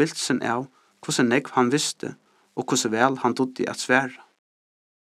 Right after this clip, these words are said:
Foreldrene høvdu verið bangin um hann. Tey runnu til hansara og spurdu hvussu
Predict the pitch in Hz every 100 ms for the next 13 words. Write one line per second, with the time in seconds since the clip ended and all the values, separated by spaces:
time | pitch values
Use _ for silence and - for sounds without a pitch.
0 | _ _ _ _ _ _ _ _ _ -
1 | 131 117 156 151 - 135 131 151 151 151
2 | 151 131 147 156 - 117 110 107 - _
3 | _ _ _ _ _ _ - 190 175 196
4 | 160 160 143 156 156 - 127 - 135 -
5 | 156 147 123 127 _ _ _ _ 175 -